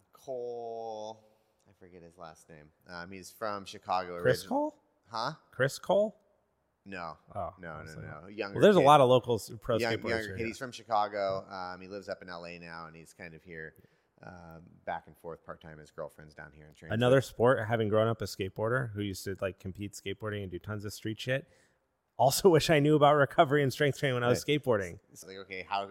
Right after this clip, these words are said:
Speaker 1: how do we do the most we can with as
Speaker 2: Least
Speaker 1: little
Speaker 2: amount.
Speaker 1: as possible and not, like, kill you financially? So we went through our assessment, had one of our guys do all of his measurements and stuff, and I was like, "Okay, like,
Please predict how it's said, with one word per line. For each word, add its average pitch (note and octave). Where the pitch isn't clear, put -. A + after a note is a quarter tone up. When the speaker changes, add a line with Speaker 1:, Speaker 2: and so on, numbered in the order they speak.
Speaker 1:
how G#2
do G2
we G2
do F2
the -
most F#2+
we F#2+
can G#2
with F2+
as F2
Speaker 2:
Least F#2
Speaker 1:
little G2
Speaker 2:
amount. G2+
Speaker 1:
as F#2+
possible G#2+
and F#2
not, F2+
like, G2
kill A#2
you G2
financially? G2
So F2+
we F2+
went G#2+
through G#2+
our F#2+
assessment, F#2+
had F2+
one G2+
of F2+
our F#2
guys F#2
do F#2
all F2
of E2+
his E2
measurements F2
and -
stuff, F2
and D#2+
I D#2+
was D#2
like, D#2+
"Okay, D#2
like, D2+